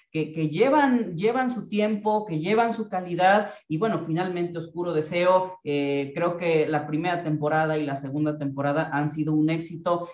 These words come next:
eh, eh, inigualable, ¿no? Para, pues, para México como tal y sobre todo también para Latinoamérica y en el extranjero,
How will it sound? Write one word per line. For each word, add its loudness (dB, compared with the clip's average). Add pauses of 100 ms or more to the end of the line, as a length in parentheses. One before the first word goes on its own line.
(140)
eh, -4 (380)
eh, -2
inigualable, 2
¿no? -4
Para, -4
pues, -12 (300)
para -2
México -2
como -4
tal 4
y -6
sobre -6
todo -4
también -2
para 0
Latinoamérica -2
y 0
en -4
el -4
extranjero, 0